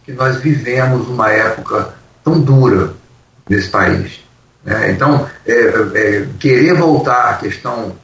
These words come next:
do, do, da interven-, do militarismo, do autoritarismo, que seja, é, é, é totalmente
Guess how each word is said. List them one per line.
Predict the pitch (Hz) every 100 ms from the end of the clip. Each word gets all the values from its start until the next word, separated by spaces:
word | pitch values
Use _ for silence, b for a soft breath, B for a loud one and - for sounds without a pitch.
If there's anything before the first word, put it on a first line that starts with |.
| _
do, | 92 95 92
do, | 95 90 - - _ _ -
da |
interven-, | 98 95 104 98 - 98 90 95 92
do | - -
militarismo, | 92 98 98 92 92 127 147 95 90
do | 90 104
autoritarismo, | 101 104 95 90 85 101 127 131 95 92
que | -
seja, | - - - 98 - - B B _
é, | 98
é, | 101 98 95 92 98 101 95 110
é |
totalmente | 110 160 151 143 117 120 127 - 131 123